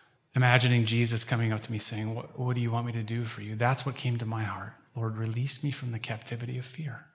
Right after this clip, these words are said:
I don't need to fear." He said he's recovery of sight to the blind.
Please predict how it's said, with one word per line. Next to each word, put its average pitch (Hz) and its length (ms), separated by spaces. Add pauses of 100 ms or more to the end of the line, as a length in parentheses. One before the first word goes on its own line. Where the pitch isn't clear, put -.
(380)
I - 40
don't 170 140
need 110 120
to 110 60
fear." - 420 (3250)
He - 80
said 170 140
he's 151 120
recovery 156 460
of 147 100
sight - 680
to 170 140
the 139 80
blind. 139 580